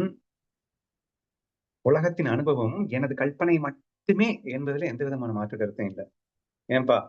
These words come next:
இப்படி என்ன, இப்படி சொல்ற? இங்க பல ஜீவன்கள் இருக்குல்ல, உன்னுடைய ஜீவன் மட்டும், மட்டும்தான் உனக்கு அனுபவம்னா என்ன அர்த்தம்? அந்த ஜீவன் உன்னை பலார்னு அடிச்சான்னா அதுவும் ஒரு அனுபவம் தானே? அவன் வந்து உன்னை திட்டினா, மிதிச்சான், ஒரு முத்தம் கொடுத்தான்னா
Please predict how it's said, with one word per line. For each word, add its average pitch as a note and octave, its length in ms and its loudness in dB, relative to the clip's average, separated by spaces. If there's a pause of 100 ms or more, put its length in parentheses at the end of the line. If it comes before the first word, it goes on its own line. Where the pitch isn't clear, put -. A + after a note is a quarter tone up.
(100)
இப்படி - 260 -2
என்ன, C#3 140 2
இப்படி C#3 160 -2
சொல்ற? G#2+ 300 2 (760)
இங்க A#2+ 200 0
பல A2 240 2
ஜீவன்கள் C#3+ 520 0
இருக்குல்ல, A2 340 -4 (680)
உன்னுடைய C#3 400 4
ஜீவன் D#3+ 340 0
மட்டும், F3+ 480 0 (640)
மட்டும்தான் E3 500 4
உனக்கு D3+ 220 4
அனுபவம்னா D#3 480 4
என்ன C#3+ 200 2
அர்த்தம்? D3 300 2
அந்த C#3 280 4
ஜீவன் E3 320 4
உன்னை D3 160 0
பலார்னு D3+ 460 2
அடிச்சான்னா D#3 560 0 (360)
அதுவும் E3 360 2
ஒரு E3+ 80 4
அனுபவம் D#3 440 2
தானே? C#3 240 0 (440)
அவன் D3 220 4
வந்து D#3+ 160 4
உன்னை D#3 240 4 (360)
திட்டினா, D3+ 340 0
மிதிச்சான், D3+ 460 2
ஒரு C3 160 4
முத்தம் D3 240 2
கொடுத்தான்னா D3+ 440 2